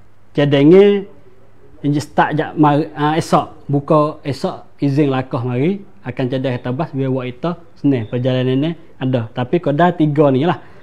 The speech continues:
Nah, pertama Sadau, Betong dan Sungai Golok. Saya nak ingat nombor, nombor telefon sikit bagi awak itu kalau rasa nak hubung dengan kereta bas hak Duta Jeddah ni. Itulah nombor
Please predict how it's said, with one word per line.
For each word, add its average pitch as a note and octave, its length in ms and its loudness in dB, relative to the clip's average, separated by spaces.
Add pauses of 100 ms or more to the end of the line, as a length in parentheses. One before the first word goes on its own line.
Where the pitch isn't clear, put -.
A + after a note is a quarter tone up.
(160)
Nah, C3 160 0
pertama C3 400 2
Sadau, D3+ 480 -2
Betong D3+ 480 0 (240)
dan C3 140 -4
Sungai C3 260 0
Golok. A#2 320 -4 (320)
Saya F3 160 6
nak G#3+ 160 4
ingat G#3+ 160 2
nombor, G#3 240 6
nombor F3+ 320 4
telefon F#3+ 320 4
sikit F3 320 -2
bagi D3+ 240 2
awak D3+ 320 4
itu G3 140 4 (180)
kalau D3+ 320 4
rasa D3 160 -2
nak D3+ 240 6
hubung C#3+ 480 2 (160)
dengan C#3+ 240 0
kereta C#3 320 -4
bas C#3 400 -2
hak C#3+ 240 -6
Duta C3+ 240 0
Jeddah C3+ 480 2
ni. F3 80 6 (400)
Itulah D#3+ 240 4
nombor D3+ 240 6